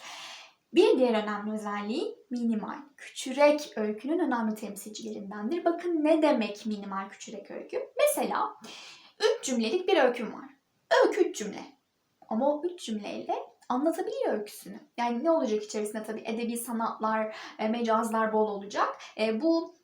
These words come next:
minimal küçürek öykünün önemli bir sanatçısıdır Ferit Edgü. Hikayelerinde aydın kişilerin içlerini karartan yaşam anlamsızlığını,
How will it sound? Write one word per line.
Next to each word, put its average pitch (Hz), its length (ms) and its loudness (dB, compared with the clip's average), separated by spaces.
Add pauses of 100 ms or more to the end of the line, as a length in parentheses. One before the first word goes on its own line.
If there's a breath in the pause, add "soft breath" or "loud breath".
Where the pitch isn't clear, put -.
(120)
minimal 254 440 0
küçürek 311 380 -6
öykünün 233 280 -6
önemli 254 340 -2
bir 302 60 -4
sanatçısıdır 233 640 -6
Ferit - 340 -14
Edgü. - 260 -6 (880)
Hikayelerinde 311 680 2
aydın 247 420 2
kişilerin 214 380 -8
içlerini 208 600 -8 (140 loud breath)
karartan 226 560 0
yaşam 233 320 -2
anlamsızlığını, 226 1120 -6